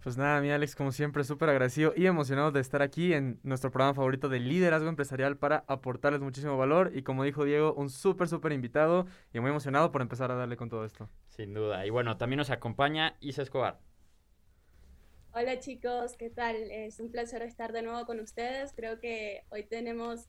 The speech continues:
Speaker 3: un gran tema y espero que podamos sacarle el máximo provecho.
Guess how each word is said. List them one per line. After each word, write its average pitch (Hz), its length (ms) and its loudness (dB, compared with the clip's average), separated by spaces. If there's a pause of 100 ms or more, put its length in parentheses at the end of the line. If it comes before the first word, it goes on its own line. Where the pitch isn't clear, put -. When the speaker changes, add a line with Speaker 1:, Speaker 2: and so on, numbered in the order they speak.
(120)
Speaker 3:
un 254 240 -8
gran 240 320 -6
tema 240 420 -6
y 226 160 -6
espero 220 400 -8
que 226 100 -10
podamos 220 420 -10
sacarle 214 420 -8
el 214 120 -6
máximo 214 460 -8
provecho. 185 500 -12